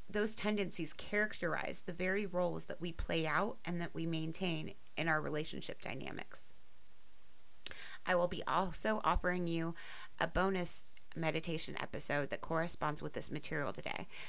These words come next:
So if that's something that you'd like to check out, I invite you to do so and to keep a lookout for that. So today, I encourage you to approach this material with an open mind.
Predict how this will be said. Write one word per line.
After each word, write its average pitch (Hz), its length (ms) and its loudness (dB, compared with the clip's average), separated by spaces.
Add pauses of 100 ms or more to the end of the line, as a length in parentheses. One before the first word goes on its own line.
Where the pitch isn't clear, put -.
(120)
So 190 200 2
if 190 120 0
that's - 240 0
something 190 340 0
that - 140 -2
you'd 165 120 -4
like - 200 0
to - 80 -4
check 185 260 -2
out, 160 240 2 (140)
I 156 100 0
invite 156 300 -2
you 156 100 -4
to 156 100 -4
do 143 220 -4
so 139 320 0
and 143 80 -4
to 131 80 -4
keep - 220 -4
a 98 40 0
lookout 90 380 -2
for 87 100 -2
that. - 180 -2 (1040)
So - 220 2
today, 254 480 2
I 220 140 4
encourage 214 580 0
you 196 220 4
to 208 240 2
approach - 560 0
this 269 200 -2
material 208 440 2
with 190 140 2
an 190 140 -2
open 175 300 2
mind. - 460 -2